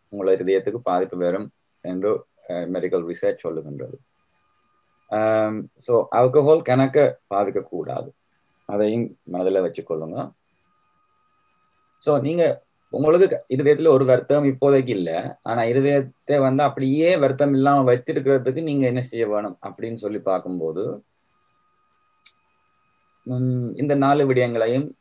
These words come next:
அஹ், ஞாபகத்துல வச்சிருங்க. முதலாவது வந்து சுகா-, அஹ், நல்ல உணவை உண்ணுங்கள், ரெகுலரா உண்-, அஹ், சாப்பிடுங்க. அதாவது த-,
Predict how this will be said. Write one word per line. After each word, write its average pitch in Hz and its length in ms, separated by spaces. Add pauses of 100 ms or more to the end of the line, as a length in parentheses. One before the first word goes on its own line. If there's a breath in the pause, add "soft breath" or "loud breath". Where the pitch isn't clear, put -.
(160)
அஹ், 104 140
ஞாபகத்துல 98 480
வச்சிருங்க. 80 420 (680)
முதலாவது 139 460
வந்து 120 540 (1600)
சுகா-, 135 300
அஹ், 104 320
நல்ல 147 420
உணவை 127 560 (640)
உண்ணுங்கள், 117 580 (720)
ரெகுலரா 151 600
உண்-, 127 280
அஹ், 101 240
சாப்பிடுங்க. 92 420
அதாவது 107 560
த-, 101 300